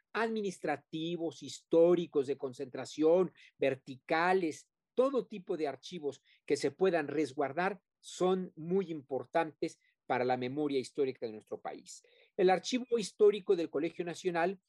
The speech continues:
eh, cuenta básicamente con documentos en el cual están las actas de sesión del Consejo. Los miembros del Consejo Nacional se sesionan una vez al mes y se levanta un acta de esas sesiones.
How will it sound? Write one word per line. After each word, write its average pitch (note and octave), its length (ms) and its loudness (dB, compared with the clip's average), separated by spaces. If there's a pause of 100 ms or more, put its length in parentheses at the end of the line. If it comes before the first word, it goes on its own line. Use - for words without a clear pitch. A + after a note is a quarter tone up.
(260)
eh, C3 480 4
cuenta - 360 -2
básicamente D#3+ 800 -8
con C#3 200 -8
documentos F3+ 880 0
en C#3+ 140 -6
el C#3 120 -2
cual D#3+ 220 2
están D#3 300 -4
las C3+ 240 -6
actas C#3+ 400 -6
de B2+ 100 -10
sesión C3+ 400 -4
del C#3 200 -4
Consejo. G#3+ 640 -2 (260)
Los C3+ 160 -2
miembros D#3+ 400 -2
del C#3 160 -4
Consejo C3 420 -10
Nacional D#3 480 -2
se C#3 200 -4
sesionan D3 880 -2
una C3+ 320 -4
vez B2 360 -4
al F#3+ 200 0
mes G#3+ 340 4 (300)
y C3+ 60 -12
se - 140 -8
levanta C#3 540 -4
un C3+ 180 -6
acta D3 440 -8
de A2+ 260 -2
esas B2+ 380 -4
sesiones. - 800 -12